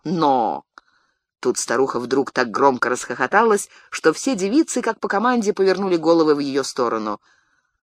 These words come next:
"Но они вели себя не так, как твоя госпожа Неферт?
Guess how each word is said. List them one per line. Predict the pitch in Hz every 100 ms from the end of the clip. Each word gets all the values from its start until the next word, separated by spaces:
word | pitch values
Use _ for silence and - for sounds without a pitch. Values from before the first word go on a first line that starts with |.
| _
"Но | 120 139 165 180
они | 196 214 262 254
вели | 180 180 208 214
себя | - 202 196
не | 190 185
так, | - 233 202 -
как | 151 147
твоя | - 139 147 143
госпожа | 139 - 131 127 127
Неферт? | 127 127 - 277 392 - -